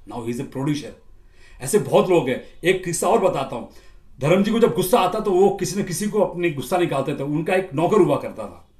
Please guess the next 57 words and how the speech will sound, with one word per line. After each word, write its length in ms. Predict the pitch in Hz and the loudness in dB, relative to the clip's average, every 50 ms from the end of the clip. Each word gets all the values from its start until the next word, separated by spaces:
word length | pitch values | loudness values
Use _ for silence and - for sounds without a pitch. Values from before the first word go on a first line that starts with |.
| - - - _ _ _ - - _ - | -20 -20 -20 _ _ _ -20 -20 _ -2
उनको 260 | 185 208 208 247 262 | 0 2 4 6 6
मारते 340 | 233 226 190 170 - 151 135 | 6 6 4 4 2 0 -4
थे 120 | - 110 | -6 -8
वो, 160 | 101 90 - - - - - - _ - - - - - - 156 | -14 -16 -16 -20 -20 -20 -20 -20 _ -20 -20 -20 -20 -12 2 4
और 120 | 185 226 | 4 6
वो 80 | 247 226 | 6 6
नौकर 320 | 208 208 208 208 240 233 | 6 4 4 4 4 4
मार 260 | 180 175 185 220 220 | 4 4 2 2 2
खाने 320 | - - 220 233 226 247 247 | 0 0 0 2 4 4 4
के 80 | 254 | 4
लिए 120 | 247 233 202 | 4 4 4
वहाँ 140 | 170 180 | 4 2
नौकरी 240 | 170 143 127 127 123 | 0 -2 -4 -4 -6
करता 240 | - 110 - - 107 | -8 -10 -12 -12 -14
था। 260 | 104 - - - - - - _ - - - - - 233 | -14 -16 -18 -20 -20 -20 -20 _ -20 -20 -20 -14 -6 -6
ये 60 | 254 | -4
बहुत 240 | 220 202 254 277 277 | 2 6 6 6 6
सारे 180 | 277 277 277 | 4 0 2
किस्से 300 | - 240 - - - 196 | 2 0 0 2 2 0
हैं। 160 | 147 123 - - - - - _ - _ _ 196 | 0 -2 -6 -14 -20 -20 -20 _ -20 _ _ -4
मैंने 120 | 220 240 | -2 0
गुस्से 240 | 226 233 226 - 262 | 0 0 2 2 2
में 100 | 233 220 | 2 2
आके 160 | 208 202 214 | 2 0 -2
थप्पड़ 260 | 208 - 175 170 208 | -2 -2 -2 0 0
मार 200 | 196 165 139 120 | 0 0 0 -2
दिए, 220 | 113 104 98 87 - _ - _ - _ _ _ _ - | -4 -8 -12 -14 -16 _ -20 _ -20 _ _ _ _ -12
तो 100 | 147 180 | -6 0
ये 120 | 202 240 | 2 2
इस 100 | 226 - | 4 4
तरह 140 | 240 240 233 | 2 2 2
के 100 | 233 240 | 0 0
बहुत 180 | 160 175 180 | 0 0 2
सारे 120 | 196 220 190 | 2 0 2
किस्से 240 | 180 196 - - 220 | 2 0 0 0 -4
हैं। 120 | 220 214 - - - - - - _ - | -6 -6 -10 -14 -20 -20 -20 -20 _ -6
और 200 | 143 165 143 117 | -4 -4 -4 -2
जिन 220 | 117 185 240 233 | 2 4 4 6
जिन 180 | 214 247 277 262 | 6 6 6 6
को 100 | 247 254 | 6 6
धर्म 240 | - 180 180 190 160 | 6 6 4 4 4
जी 120 | 156 180 | 2 2
ने 80 | 175 170 | 4 2
अपना 280 | 160 165 - 160 160 | 2 0 -4 -6 -6
हाथ 320 | 143 135 - 143 165 156 160 | -6 -4 0 0 0 0 0
रखा 240 | 143 127 - 127 117 | -2 -4 -4 -6 -8
है, 180 | 110 - - - _ _ _ _ _ _ - | -10 -10 -16 -20 _ _ _ _ _ _ -8
आज 200 | 120 131 123 120 | -6 -6 -4 -4
वो 100 | 135 139 | -2 -2
नीचे 320 | 123 123 135 131 160 165 | -2 -2 -2 0 0 -2
नहीं 160 | 139 117 120 | -2 -2 -4
है, 60 | 139 160 | -4 -4
वो 140 | 165 143 | -4 -4
आसमान 340 | 117 110 110 - 135 123 123 | -4 -6 -6 -8 -10 -10 -10
छू 200 | 123 - - 110 | -10 -12 -16 -18
रहे 140 | 98 92 90 | -18 -18 -20
हैं। 100 | 87 - | -20 -20